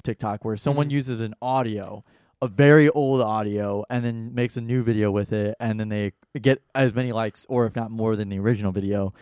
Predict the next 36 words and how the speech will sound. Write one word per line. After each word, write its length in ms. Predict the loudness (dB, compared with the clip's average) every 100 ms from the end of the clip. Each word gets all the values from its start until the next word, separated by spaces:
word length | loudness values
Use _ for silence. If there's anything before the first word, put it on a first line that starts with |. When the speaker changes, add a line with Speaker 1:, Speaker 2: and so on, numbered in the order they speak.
| -20 -20 _ _ 0
Speaker 1:
And 140 | 2 2
then 300 | 2 0 0
everybody's 380 | 2 4 4 0
acting 240 | -4 -4
like 160 | -8 -8
this 160 | -6
person 400 | -4 -4 -4 -6
made 220 | -4 -4
that 200 | -6 -8
audio. 560 | -6 -6 -6 -8 -10 -8 -4
And 100 | -4
it's 140 | 0
really 180 | 2 2
frustrating 480 | 2 2 2 -2 -2
because 160 | -6
it's 120 | -6 -6
like, 180 | -8 _ _ _ _ _ _ _ _ _
these 220 | -4 -4
people 400 | 2 2 6 4
did 240 | 4 2 2
not 280 | 0 0 0
make 380 | 0 0 -2
this 220 | -4 -4 -4
audio. 800 | -2 0 0 0 -2 -2 -6 -10 _
They're 260 | -6 -2 0
not 220 | 2 6
original. 840 | 6 6 4 2 -2 -2 -2 -6 -6
This 240 | -8 -6
isn't 240 | -8 -10 -12
funny 540 | -10 0 2 2 -2
because 300 | -4 -4 -4
it's 120 | -6
not 240 | -4 -4 -2
original. 580 | -4 -8 -10 -12 -12 -18 _ _ _ _
And 440 | -4 -2 -2 -4
Speaker 2:
Yep. 80 | -10